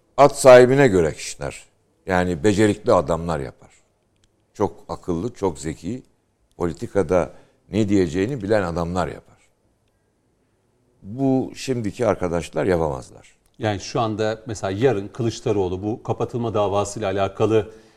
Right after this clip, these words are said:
Speaker 2: H D P'nin tarafında durabilecek bir tavırla, bir söylemle çıkabilir mi kamuoyunun karşısına?
Speaker 1: Şöyle, o-, ortada bir derede
Speaker 2: Böyle bir
Speaker 1: bir
Speaker 2: şey olabilir mi ya da?
Speaker 1: yaklaşımla çıkacaklar.
Speaker 2: Hı hı.
Speaker 1: Yaklaşım şu olacak.
Speaker 2: Hı hı.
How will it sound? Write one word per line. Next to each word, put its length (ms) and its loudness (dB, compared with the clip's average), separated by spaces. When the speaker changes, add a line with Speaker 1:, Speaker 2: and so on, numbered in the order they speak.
Speaker 2:
H 220 0
D 200 -2
P'nin 440 0
tarafında 640 -2
durabilecek 560 0
bir 100 -6
tavırla, 460 0
bir 80 -2
söylemle 500 -2
çıkabilir 360 -4
mi 120 -4
kamuoyunun 360 -4
karşısına? 380 -8
Speaker 1:
Şöyle, 580 4
o-, 260 2
ortada 600 8
bir 120 6
derede 260 12
Speaker 2:
Böyle 200 10
bir 40 10
Speaker 1:
bir 60 8
Speaker 2:
şey 180 2
olabilir 340 2
mi 100 -4
ya 140 10
da? 20 2
Speaker 1:
yaklaşımla 520 4
çıkacaklar. 680 4
Speaker 2:
Hı 40 -2
hı. 60 -2
Speaker 1:
Yaklaşım 600 4
şu 160 -2
olacak. 540 4
Speaker 2:
Hı 100 0
hı. 240 -6